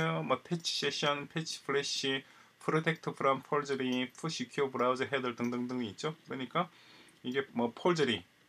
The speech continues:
어, 피싱 뭐 그런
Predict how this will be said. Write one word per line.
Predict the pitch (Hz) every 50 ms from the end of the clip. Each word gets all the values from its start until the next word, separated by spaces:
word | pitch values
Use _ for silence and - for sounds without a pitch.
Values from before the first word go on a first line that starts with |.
| _ _ _ _
어, | 110 104 104 101 101 101 - _ _ _ _ _ _ _ _ - _ _
피싱 | - - 185 - - 208 190 185 175 160 151 147 131 120 110 95 -
뭐 | - 110 104
그런 | - - 127 123 113 113 107 98 95 87